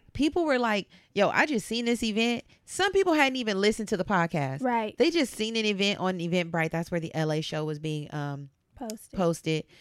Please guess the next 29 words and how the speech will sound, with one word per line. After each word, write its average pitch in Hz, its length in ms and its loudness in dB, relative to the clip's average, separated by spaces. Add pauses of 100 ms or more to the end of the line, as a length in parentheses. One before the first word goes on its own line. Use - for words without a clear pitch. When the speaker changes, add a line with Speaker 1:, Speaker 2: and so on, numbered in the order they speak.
(200)
Speaker 1:
And 185 160 -2
they 240 80 4
were 262 100 4
like, 220 300 0 (240)
"I 277 80 2
just 285 200 -2
seen 262 180 -2
this 262 180 -2
event 254 320 0
happening. 254 540 0 (360)
It 247 160 4
seemed 277 220 -2
like 262 160 2
something 247 340 -4
I 247 120 0
would 233 120 0
be 233 160 0
interested 240 440 -2
in, 240 180 0
and 202 80 0
I'm 220 140 0
so 226 440 -2
glad 208 300 2
I 196 100 4
was 185 140 0
led 202 240 2
here 170 160 0
today." 147 440 -4
Speaker 2:
Mm-hmm. 254 340 -4